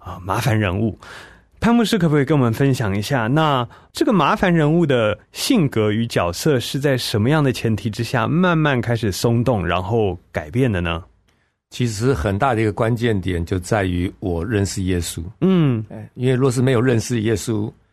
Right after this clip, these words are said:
Speaker 2: 恐怕我，<laughs> 我这辈子得罪了多少人，别人不跟我交往，我恐怕都还不知道。
Speaker 1: 那你能不能跟我们讲一下是在什么样的契机你进入教会，然后，呃，有机会听到福音？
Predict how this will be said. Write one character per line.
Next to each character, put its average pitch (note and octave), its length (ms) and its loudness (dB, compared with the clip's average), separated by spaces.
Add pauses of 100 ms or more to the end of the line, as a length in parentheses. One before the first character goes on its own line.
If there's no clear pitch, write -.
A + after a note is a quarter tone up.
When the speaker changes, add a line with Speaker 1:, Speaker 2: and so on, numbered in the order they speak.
(380)
Speaker 2:
恐 G2 220 -4
怕 B2+ 240 0
我， - 200 -2
<laughs> - 60 -4
我 G#2 220 0
这 C3+ 140 0
辈 C3 160 2
子 F2+ 240 -6 (380)
得 A#2+ 220 2
罪 E3+ 200 2
了 B2 120 2
多 C3+ 180 2
少 G#2 200 2
人， F2+ 220 -4 (260)
别 A2+ 160 0
人 A#2+ 120 2
不 B2+ 80 2
跟 C3 220 2
我 G#2+ 180 2
交 A#2 240 0
往， F#2 320 0
我 G2 140 -4
恐 F#2+ 160 -4
怕 G2+ 100 0
都 G#2 140 0
还 F2 100 -2
不 F2 120 -8
知 F#2 160 -10
道。 E2 240 -10
Speaker 1:
那 G3+ 80 2
你 F#3+ 80 4
能 D3 120 4
不 C#3+ 60 4
能 C#3 100 2
跟 C#3+ 120 2
我 - 20 4
们 B2 140 2
讲 G#2 200 0
一 G#2 40 0
下 B2 140 0
是 G#2+ 100 -4
在 A#2+ 120 2
什 A2+ 200 -2
么 A2 80 2
样 C#3+ 120 2
的 A#2+ 120 2
契 - 300 -2
机 B2 300 -2 (340)
你 G#2 100 0
进 C#3+ 200 2
入 C3 280 4
教 A#2 280 2
会， G2+ 340 -2
然 F#2+ 200 -2
后， A2 340 0 (280)
呃， F#2+ 360 -4
有 G#2 220 0
机 - 160 0
会 C3 160 2
听 B2+ 160 0
到 A2+ 160 2
福 F2+ 240 -6
音？ G2 160 -2